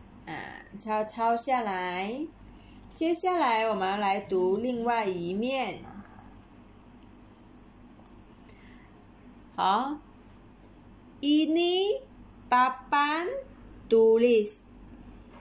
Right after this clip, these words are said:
Ini papan tulis。好，这是，呃，写字的板，哈，黑板，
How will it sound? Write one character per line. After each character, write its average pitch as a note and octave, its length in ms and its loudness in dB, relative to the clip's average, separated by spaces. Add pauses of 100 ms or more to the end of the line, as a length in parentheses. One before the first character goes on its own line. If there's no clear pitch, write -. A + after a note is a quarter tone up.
(160)
Ini D#4+ 840 4 (420)
papan C#4+ 840 2 (580)
tulis。 G#3 800 4 (720)
好， A#3 440 2 (440)
这 D#4+ 360 4
是， D#4+ 640 -2 (1120)
呃， F3+ 420 0 (160)
写 F#3 380 -4
字 C#4+ 200 -4
的 A#3 120 0
板， D3+ 320 -2 (200)
哈， F3+ 240 2
黑 C#4 320 2
板， E3 360 -4